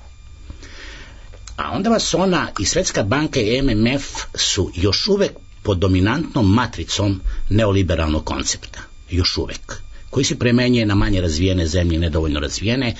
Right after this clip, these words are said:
sa gorkom terapijom, šok terapijom, gorkim lekovima. A to je liberalizuj, privatizuj, dereguliši. To može za velike ekonomije i velike zemlje da bude korisno, koje imaju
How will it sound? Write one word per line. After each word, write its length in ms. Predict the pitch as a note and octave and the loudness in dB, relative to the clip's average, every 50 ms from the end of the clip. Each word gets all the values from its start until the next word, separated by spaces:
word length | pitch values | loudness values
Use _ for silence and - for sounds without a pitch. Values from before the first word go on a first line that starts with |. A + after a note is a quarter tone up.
| - - - - - - - | -10 -16 -16 -16 -16 -16 -8
sa 320 | - - - - - C#3 C3+ - - - - - | -4 -2 -2 0 0 -2 -2 -4 -6 -10 -12 -6
gorkom 500 | - F2 G#2+ B2+ C#3 C#3 - G#2+ G2 F#2 | -2 0 2 2 2 2 0 0 0 0
terapijom, 640 | - F2+ F2+ G2 G2+ G2 - G2+ F#2 F#2 F2+ D#2+ - - | 2 0 0 0 0 -2 -2 0 0 2 2 0 0 -2
šok 260 | - - G2 F#2+ - | -2 0 0 -2 -2
terapijom, 500 | - E2 F2 F2+ - - E2 D#2+ D#2 D2+ | -2 -2 0 0 -2 0 0 0 0 2
gorkim 340 | E2 D#2+ - - - D2 C2+ | 0 0 -2 -2 -4 -4 -4
lekovima. 460 | B1 - - - - - - - - - - - - - - - | -4 -6 -8 -12 -12 -12 -14 -16 -16 -18 -18 -16 -16 -16 -10 -8
A 120 | - F2 | -6 -6
to 220 | - - - C3+ B2+ | -4 -2 0 2 2
je 200 | A#2 G2 E2+ - | 2 2 2 2
liberalizuj, 760 | G2+ C3 D#3 C3 C3+ A#2+ A#2+ A#2 A#2 A#2 A2 G#2 A2+ G2+ F2+ - | 2 0 2 2 2 2 2 2 2 2 2 2 2 0 0 2
privatizuj, 800 | - B2 B2+ B2+ A#2 - - A#2+ A#2 F#2+ G2 A2 A2 G#2 G2+ F#2+ - - - | 2 2 2 2 0 0 0 0 2 2 2 2 2 2 2 -2 -6 -10 -6
dereguliši. 760 | - F2 G#2 F#2+ F2 D#2 D2 C2+ A#1 A#1 - - - - - - - - - - - - - - - - - - - - - - - - - - | -2 0 0 0 0 0 -2 -4 -4 -2 -2 -2 -2 -2 -4 -6 -12 -20 -20 -20 -20 -20 -20 -20 -20 -20 -20 -20 -18 -16 -16 -14 -14 -14 -10 -4
To 180 | - C#3 F#3 B2 | 0 0 0 2
može 320 | C3+ F#3 G#3 F#3 B2 G#2+ | 2 0 0 0 0 0
za 120 | F2+ F#2+ | 0 2
velike 340 | F#2 G2+ F#2+ F2+ - - E2+ | 2 2 2 0 -2 -2 -4
ekonomije 580 | D#2+ D#2+ - F2 D#2+ E2 G2 G2+ G#2 G2+ F#2 E2+ | -4 -2 0 0 2 2 2 4 4 4 4 4
i 40 | E2 | 2
velike 460 | F2+ E2+ D#2+ D#2+ - - D2 C2+ - - - - - - - - - - - | 2 0 -2 -4 -4 -6 -6 -6 -6 -8 -12 -14 -14 -14 -12 -12 -12 -10 -6
zemlje 400 | F2 E2+ G2 F2 F2 E2+ D#2 D2 | -2 0 0 2 2 2 0 0
da 220 | C#2+ E2+ D#2+ D#2+ | -2 -2 -2 -2
bude 460 | D2 D2 E2 D#2+ - F2 E2 D2+ D2 - - | -2 0 -2 0 0 0 -2 -2 -4 -8 -8
korisno, 500 | - - - - - - - - - - - - - - - - - - - - - - - - | -4 -2 -2 -2 -2 -2 -4 -4 -4 -4 -4 -4 -4 -6 -10 -10 -10 -10 -10 -12 -12 -14 -14 -10
koje 220 | - - F2+ F2 F#2 | -4 0 0 2 4
imaju 300 | G2 F#2+ F2+ E2+ D#2 | 4 4 2 2 0